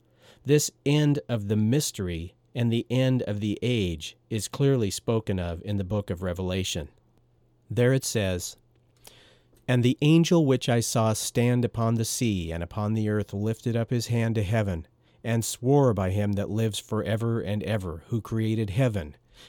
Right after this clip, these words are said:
and the things that are in it, and the earth, and the things that are in it, and the sea, and the things that are in it, that there should be no time longer.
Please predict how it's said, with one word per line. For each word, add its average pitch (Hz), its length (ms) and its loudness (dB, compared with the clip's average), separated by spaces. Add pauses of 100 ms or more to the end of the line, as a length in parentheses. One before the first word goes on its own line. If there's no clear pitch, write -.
and 113 160 0
the 110 60 2
things 131 440 0
that 113 160 0
are 104 160 0
in 107 200 -2
it, 78 220 -8 (400)
and 123 180 2
the 127 140 4
earth, 117 420 0 (300)
and 120 140 2
the 113 60 4
things 131 380 0
that 110 140 2
are 104 160 2
in 104 140 0
it, 98 340 -2 (340)
and 117 140 2
the 117 80 2
sea, 101 560 0
and 87 100 -4
the 92 80 -4
things 120 360 -2
that 110 100 0
are 110 160 0
in 113 140 2
it, 123 300 -2 (680)
that 110 200 0
there 123 300 4
should 147 260 2
be 117 360 2 (100)
no 117 380 2
time 127 400 0
longer. 104 600 -2